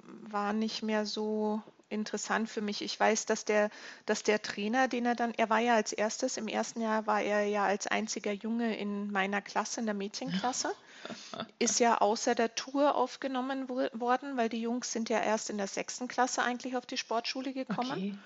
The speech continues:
Speaker 2: verrückt.
Speaker 1: Und er ist außertourlich, ähm, schon mit mir auf die Schule gekommen.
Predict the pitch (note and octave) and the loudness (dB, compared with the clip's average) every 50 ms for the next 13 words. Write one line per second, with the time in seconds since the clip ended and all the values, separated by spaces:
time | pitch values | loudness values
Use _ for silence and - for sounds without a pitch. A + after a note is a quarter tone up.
0 | - - - - - - F#3+ G3 - - - - - _ _ _ - _ _ - | -18 -20 -16 -14 -12 -10 -10 -10 -10 -12 -18 -20 -20 _ _ _ -20 _ _ 0
1 | A#3+ B3 B3 B3+ B3 A#3 - - A3+ A3+ A#3+ B3 B3 - - - A#3+ A#3+ A#3 - | 2 2 2 2 0 -2 -4 0 4 4 6 6 6 4 4 4 6 6 4 4
2 | - - - G#3 G#3+ A3+ - A#3 G#3+ - - - A3 A3+ A3 A3 A#3+ B3+ B3 - | 0 -2 0 0 0 0 0 -2 -2 -2 -4 -2 -2 -2 0 0 -2 -2 -2 -4
3 | - - - - - - _ - _ _ A#3 A#3 A#3 A#3 A#3 A3+ A3+ - - A3+ | -8 -10 -10 -14 -18 -20 _ -20 _ _ 0 0 2 2 0 0 0 0 2 2
4 | A3+ A3+ A#3 A#3 A3+ A3+ G#3+ A3 A3 - - G#3+ G#3+ A3 A#3 B3 A#3+ - B3 B3+ | 2 2 2 0 -2 0 0 0 0 0 0 0 2 2 4 4 2 2 0 -2
5 | - - B3+ A#3+ - - B3 B3+ C4+ B3+ - C4 - - - A#3+ B3 D#4+ | -4 -6 -4 -4 -4 -4 -4 -4 -4 -4 -4 -6 -6 -4 -4 -4 -4 -4